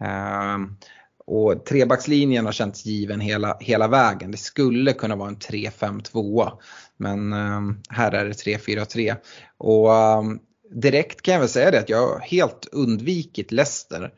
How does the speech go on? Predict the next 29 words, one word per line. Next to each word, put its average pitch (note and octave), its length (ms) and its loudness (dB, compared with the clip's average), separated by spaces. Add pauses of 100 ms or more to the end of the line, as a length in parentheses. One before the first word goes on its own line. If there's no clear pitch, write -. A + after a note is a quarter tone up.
(260)
på B2+ 60 -6
grund G#2 200 -4
av G2+ 60 -6
att A#2 640 -2
jag G#2+ 100 -4
är G#2 40 -4
livrädd B2+ 540 2
för G#2 240 -2
att - 120 -8 (240)
komma A2 240 4
fel B2 520 0
in A2 320 -2
kopplat - 440 -4
på, G#2 200 -2
på - 160 -6
rotationen. A2+ 760 0 (540)
Eh, G#2 500 -2
det G2+ 220 -2 (120)
är B2 40 4
ju A#2+ 240 6
Watford-Chelsea A#2 1500 0
som G#2 260 -4
Leicester G#2 360 -4
har. G#2 280 0 (460)
Och G#2+ 400 2
Watford C3+ 400 2
är G2+ 40 -4
första - 360 0
matchen, F3+ 440 0